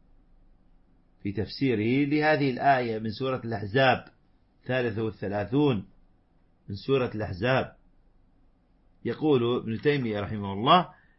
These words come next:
"لا يحل للزوجة أن تخرج من بيته إلا بإذنه، وإذا خرجت من بيت زوجها بغير إذنه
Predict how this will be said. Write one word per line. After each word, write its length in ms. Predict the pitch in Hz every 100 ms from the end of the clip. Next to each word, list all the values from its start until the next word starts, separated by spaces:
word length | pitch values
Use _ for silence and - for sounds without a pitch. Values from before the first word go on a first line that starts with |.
| _
"لا 180 | 139 190
يحل 760 | 180 117 139 147 123 147 131 - _ _ _ _ _ _ _ _ _ _ _ _ _ 117
للزوجة 920 | 117 95 147 147 127 143 151 135 101 - _ _ 117
أن 160 | 120
تخرج 420 | 147 143 135 123
من 220 | 120 117 113
بيته 520 | 147 147 143 135 135
إلا 200 | 127 120
بإذنه، 520 | 113 127 123 117 98 - _ _ _ _ _ _
وإذا 260 | 110 120 107
خرجت 440 | 98 127 139 139
من 180 | 117 113
بيت 260 | 117 143 123
زوجها 520 | 110 135 135 135 120
بغير 540 | 107 117 156 143 147
إذنه 340 | 170 196 170